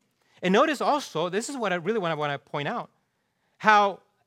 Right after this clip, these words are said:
Acts introduces the role of elders in the context of the peace and the sword. I think that matters. I think that matters. According to the context of Acts fourteen,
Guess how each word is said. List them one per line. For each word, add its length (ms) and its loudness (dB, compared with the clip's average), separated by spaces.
Acts 340 2
introduces 640 -4
the 80 0
role 180 2
of 60 2
elders 500 0
in 140 -4
the 80 -2
context 640 -6
of 160 -4
the 60 -8
peace 340 -10
and 100 -6
the 40 -10
sword. 420 -12
I 100 0
think 220 -4
that 160 -4
matters. 500 -10
I 60 -18
think 140 -4
that 100 -4
matters. 340 -6
According 360 2
to 100 -4
the 80 -4
context 580 -4
of 100 -6
Acts 280 -2
fourteen, 640 -6